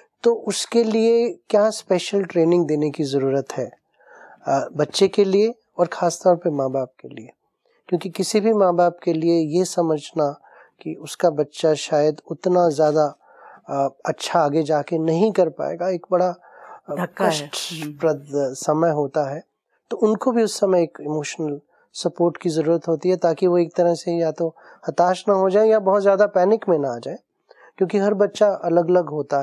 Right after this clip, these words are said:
Speaker 1: है और अगर सही स्टिमुलेशन मिलती है तो आगे जाके कुछ बच्चे catch up भी कर पाते हैं।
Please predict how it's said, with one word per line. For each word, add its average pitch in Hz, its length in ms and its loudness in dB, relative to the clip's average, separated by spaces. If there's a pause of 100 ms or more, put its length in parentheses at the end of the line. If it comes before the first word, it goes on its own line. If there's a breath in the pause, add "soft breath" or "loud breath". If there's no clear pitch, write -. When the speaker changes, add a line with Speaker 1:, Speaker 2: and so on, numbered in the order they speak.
Speaker 1:
है 226 120 -6
और 226 140 0
अगर 214 220 2 (440 soft breath)
सही 202 260 0
स्टिमुलेशन 202 640 0 (240)
मिलती 165 420 -4
है 202 160 -4 (460 loud breath)
तो 196 60 -2
आगे 180 200 4
जाके 208 340 2
कुछ 208 280 -6
बच्चे 185 300 -2 (760)
catch 165 240 0
up 190 80 2
भी 175 160 -2
कर 156 180 -8
पाते 143 360 -10
हैं। 147 140 -14